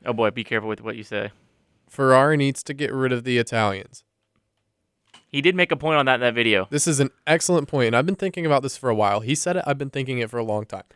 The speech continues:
Speaker 2: right? So Ferrari was at their best when they were led by a French guy. All of their engineers were German or British, and their drivers were German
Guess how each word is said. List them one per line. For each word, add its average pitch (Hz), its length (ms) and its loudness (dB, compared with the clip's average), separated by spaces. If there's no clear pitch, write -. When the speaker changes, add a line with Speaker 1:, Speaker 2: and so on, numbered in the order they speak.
Speaker 2:
right? 117 180 -4
So 135 180 -4
Ferrari 135 540 2
was 135 180 -2
at 123 160 0
their 156 140 0
best 110 360 0
when 113 400 0
they 120 160 0
were 113 140 2
led 123 240 4
by 143 180 6
a 139 60 4
French - 400 -2
guy. 98 320 0
All 131 200 8
of 147 100 4
their 147 140 6
engineers 135 500 2
were 113 120 -2
German 123 460 2
or 127 140 2
British, 110 680 0
and 117 680 2
their 120 180 -2
drivers 120 680 2
were 113 480 0
German 110 540 -2